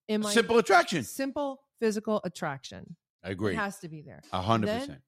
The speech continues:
Speaker 1: like, have to like the personality. Don't have to like everything about the personality,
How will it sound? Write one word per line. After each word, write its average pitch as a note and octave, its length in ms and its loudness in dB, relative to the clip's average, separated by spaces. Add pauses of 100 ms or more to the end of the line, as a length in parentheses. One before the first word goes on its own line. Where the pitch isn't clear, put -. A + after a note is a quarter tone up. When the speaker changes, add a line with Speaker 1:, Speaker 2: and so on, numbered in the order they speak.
Speaker 1:
like, G#3+ 320 -2
have A#3+ 220 -8
to C#4 80 -10
like C4 220 -8
the B3+ 80 -12
personality. B3 580 -4
Don't E3+ 200 -2
have F3+ 180 -4
to F#3+ 80 -6
like E3 220 -4 (100)
everything F#3 640 -2
about A3 260 -4
the A3 80 -8
personality, A3 920 -4